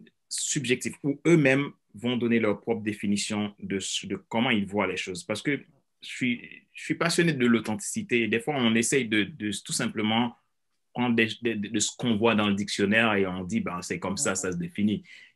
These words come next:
Et on sait clairement qu'on a quelque chose dans le cœur qui, on, qui, qui nous dit que, ben,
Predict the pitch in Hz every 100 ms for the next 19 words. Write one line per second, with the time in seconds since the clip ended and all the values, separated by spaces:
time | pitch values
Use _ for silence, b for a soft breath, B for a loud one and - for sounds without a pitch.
0 | _ 95 107 104 92 95 - 117 - 123
1 | 110 107 127 127 110 107 104 101 - 107
2 | 98 98 95 127 117 120 - 104 98 95
3 | 90 - 110 202 - 156 160 165 135 156
4 | 151 113 101